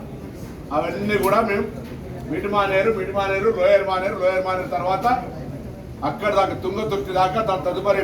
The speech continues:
మల్లన్న సాగర్ దాకా నీళ్లు తీసుకుపోయే ప్రక్రియ చేపడతాం. ఇవాళ వచ్చిందంతా ఆనాడు తమ్మిడి హెట్టి దగ్గర కట్టకపోవడం వల్ల కిందికి పోయేటువంటి నీళ్లు మేడిగడ్డ దగ్గర ఉండేటువంటి పరిస్థితుల్లో సాంకేతిక నిపుణులు ఇచ్చేదానికి అనుగుణంగా నీళ్ళు ఆపితే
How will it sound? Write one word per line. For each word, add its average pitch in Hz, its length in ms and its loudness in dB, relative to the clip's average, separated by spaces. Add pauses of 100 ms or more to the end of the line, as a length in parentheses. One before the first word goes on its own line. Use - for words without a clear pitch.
మల్లన్న 196 400 2
సాగర్ 180 260 0
దాకా 175 240 0
నీళ్లు 170 240 -6
తీసుకుపోయే 165 400 -6
ప్రక్రియ 160 340 -8
చేపడతాం. 120 320 -4 (640)
ఇవాళ 202 180 6 (100)
వచ్చిందంతా 214 520 -2 (120)
ఆనాడు 214 300 2 (600)
తమ్మిడి 220 400 -2
హెట్టి 202 260 0
దగ్గర 202 180 4 (120)
కట్టకపోవడం 208 680 2
వల్ల 180 160 2 (600)
కిందికి 226 420 -4
పోయేటువంటి 208 580 0
నీళ్లు 208 280 4 (580)
మేడిగడ్డ 214 460 2 (140)
దగ్గర 202 280 6
ఉండేటువంటి 196 440 2
పరిస్థితుల్లో 196 500 0 (560)
సాంకేతిక 214 600 2
నిపుణులు 226 360 2
ఇచ్చేదానికి 214 480 0
అనుగుణంగా 202 460 2 (500)
నీళ్ళు 208 320 0
ఆపితే 202 220 -2